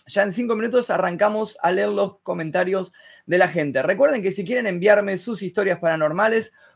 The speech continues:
pueden hacerlo a mi Instagram, que es arroba Magnum Mephisto. Voy a estar leyendo sus historias por ahí, ¿ok? Cualquier historia que me quieran enviar,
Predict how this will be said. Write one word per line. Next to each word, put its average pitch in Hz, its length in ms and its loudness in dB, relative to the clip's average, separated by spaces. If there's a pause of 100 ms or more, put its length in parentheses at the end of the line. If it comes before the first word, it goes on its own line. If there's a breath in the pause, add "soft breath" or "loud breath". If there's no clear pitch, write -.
(120)
pueden 311 300 0
hacerlo 254 640 4 (160 loud breath)
a 240 160 -2
mi 247 100 -6
Instagram, 247 560 0
que 226 140 2
es 226 100 0
arroba 226 300 8
Magnum 214 300 4
Mephisto. 233 340 2
Voy 220 140 6
a 220 60 6
estar 214 280 0
leyendo 214 480 -2
sus 269 260 -6
historias 214 640 2
por 190 240 6
ahí, 139 320 2
¿ok? 151 200 0 (640 soft breath)
Cualquier 185 400 4
historia 233 380 2
que 190 80 -4
me 175 100 -4
quieran 220 240 0
enviar, 180 420 4